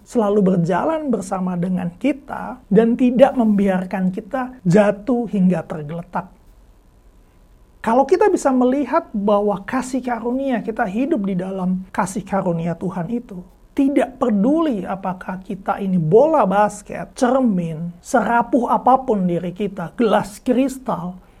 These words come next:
kita bisa dengan sangat yakin ketika kita jatuh terhempas ke bawah, ada net di sana yang tidak cuma menopang kita, menjaga kita untuk tidak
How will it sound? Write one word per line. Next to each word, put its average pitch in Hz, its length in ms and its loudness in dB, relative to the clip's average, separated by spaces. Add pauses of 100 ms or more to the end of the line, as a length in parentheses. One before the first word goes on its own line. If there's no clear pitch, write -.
(240)
kita 247 240 -4
bisa 254 240 0
dengan 208 300 -2
sangat 269 580 -2
yakin 180 560 -4
ketika 180 320 -10
kita 190 300 -8 (180)
jatuh 262 480 0
terhempas 220 640 -6
ke 170 80 -4
bawah, 160 480 -8 (160)
ada 208 300 2
net 196 420 0
di 202 80 -2
sana 170 640 -8 (640)
yang 226 240 4
tidak 208 320 2
cuma 208 180 -2
menopang 262 720 2
kita, 202 320 -2
menjaga 185 580 2
kita - 320 -10
untuk 202 400 -4
tidak - 300 2